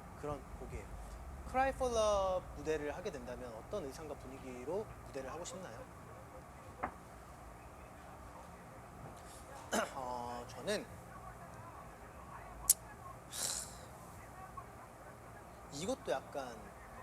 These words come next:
좀 이렇게 셔츠 같은 거나 넥타이 같은 거나 약간 풀어헤치-, 풀어헤치고 약간 터덕-, 터벅터벅 걸으면서 길거리를 거닐면서 좀 노래를 부르고 싶어요. 뭔가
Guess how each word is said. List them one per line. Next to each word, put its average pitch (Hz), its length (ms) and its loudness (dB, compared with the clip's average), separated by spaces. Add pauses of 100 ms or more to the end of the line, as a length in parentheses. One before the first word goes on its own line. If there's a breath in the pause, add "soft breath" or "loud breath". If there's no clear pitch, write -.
(260)
좀 123 180 -4 (1600)
이렇게 - 340 -4
셔츠 - 500 4
같은 185 300 4
거나 123 280 0
넥타이 113 360 2
같은 156 240 -2
거나 120 160 -4
약간 117 300 -6
풀어헤치-, 220 640 4 (220)
풀어헤치고 214 680 4 (1600 loud breath)
약간 - 180 -10
터덕-, - 380 2
터벅터벅 247 640 4
걸으면서 165 840 4 (640)
길거리를 190 500 4
거닐면서 160 640 2
좀 143 260 -2
노래를 147 300 6
부르고 127 280 -4
싶어요. - 360 -4 (340)
뭔가 131 340 2